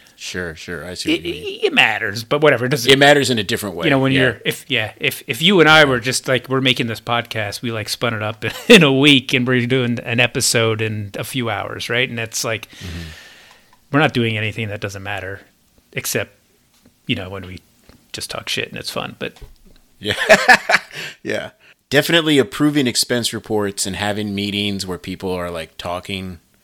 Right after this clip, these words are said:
Speaker 1: And it's a lot of talking.
Speaker 2: Like going to a staff meeting that's filled with leads of, like, all these other projects. It's like, okay, cool, interesting. Oh, I learned
Speaker 1: Yeah.
Speaker 2: something. For you.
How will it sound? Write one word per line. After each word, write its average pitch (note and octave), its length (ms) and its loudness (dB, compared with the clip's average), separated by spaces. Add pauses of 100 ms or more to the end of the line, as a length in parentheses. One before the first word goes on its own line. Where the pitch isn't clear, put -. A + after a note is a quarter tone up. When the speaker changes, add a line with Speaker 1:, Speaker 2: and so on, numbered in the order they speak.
(120)
Speaker 1:
And E2+ 300 -10
it's E2+ 100 -8
a F2 60 -10
lot E2+ 180 -6
of E2+ 100 -10
talking. F#2 480 -4
Speaker 2:
Like C#4+ 120 2
going B3 160 10
to A3 80 8
a F3+ 80 10
staff D3 400 6
meeting A#2 300 2
that's A2+ 180 -2
filled B2 300 -2
with A#2 180 -4
leads A#2 400 -2
of, A2 220 -4
like, A2+ 200 0
all A#2 140 0
these A2 180 -4
other A2+ 160 -2
projects. G#2 600 -4
It's G#2 100 -10
like, G2 160 -10
okay, G#2 400 -6
cool, A2+ 340 -4
interesting. G#2 600 -8
Oh, A#2+ 100 -4 (160)
I C3 120 0
learned C3+ 260 2
Speaker 1:
Yeah. - 20 0
Speaker 2:
something. A2+ 460 -4
For - 140 -10
you. A2 100 -6